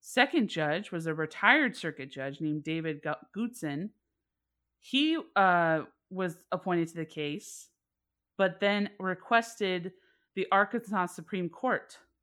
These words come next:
to end his assignment. The second wa-, or then another, uh, judge was Second Judicial S-,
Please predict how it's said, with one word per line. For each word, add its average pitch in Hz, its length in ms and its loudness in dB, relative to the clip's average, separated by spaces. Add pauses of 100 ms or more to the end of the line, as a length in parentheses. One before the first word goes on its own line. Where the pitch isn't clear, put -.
(920)
to 175 240 0
end 175 220 2
his 156 180 -6
assignment. 139 500 -8 (1600)
The 180 80 -4
second 214 580 0 (220)
wa-, 175 320 2
or 180 160 4
then 175 180 0
another, 220 560 2
uh, 160 560 2
judge 160 340 0
was 165 160 -8
Second 202 320 -2
Judicial 175 420 -6
S-, - 160 -16